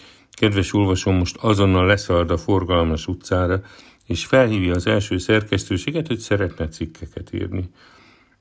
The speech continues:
A történetet mindenkinek saját életére kell adaptálnia. Ezerkilencszázkilencvenhéttől kétezerötig ez nyolc év.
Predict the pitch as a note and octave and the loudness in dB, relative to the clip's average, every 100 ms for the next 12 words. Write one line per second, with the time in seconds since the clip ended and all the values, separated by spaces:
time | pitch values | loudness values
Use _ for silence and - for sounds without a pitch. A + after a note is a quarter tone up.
0 | _ - - G#2 C#3+ C#3+ B2+ A#2 A2+ G#2 | _ -16 -4 2 6 4 4 4 4 2
1 | G#2+ G#2+ A#2+ A#2+ G2+ G2 F#2 - F2+ F#2+ | -2 0 2 4 4 2 0 -2 -2 0
2 | G2+ - _ - - B2 A2 F#2 F2+ G2 | -2 -8 _ -10 0 2 4 2 0 -2
3 | F2 E2 F2 E2 E2 - E2+ E2+ E2+ E2 | -2 -2 -4 -4 -4 -4 -6 -4 -8 -10
4 | - F#2+ G2 G2 G2+ G2 - _ _ _ | -8 -6 -4 -4 -4 -6 -10 _ _ _
5 | _ _ _ _ _ - - _ _ - | _ _ _ _ _ -20 -20 _ _ -20
6 | _ C3 C#3+ C#3 B2+ C3 B2 A#2+ G#2+ B2+ | _ 0 4 2 2 2 4 2 0 0
7 | A#2+ G#2+ G#2+ G2 F2 A2 A2+ A2 - G#2 | 2 0 0 0 2 2 0 -2 -2 2
8 | G#2 G#2 - - _ - A#2 A2 G2 F#2+ | 4 2 -2 -16 _ 0 2 4 2 2
9 | F#2 G#2 G#2 G#2 G#2 - _ _ _ A2+ | 2 0 2 0 0 -8 _ _ _ -2
10 | G2 G2+ B2+ A#2 G2+ - - F2 E2 E2 | 0 2 4 4 2 -2 -4 -2 -2 -4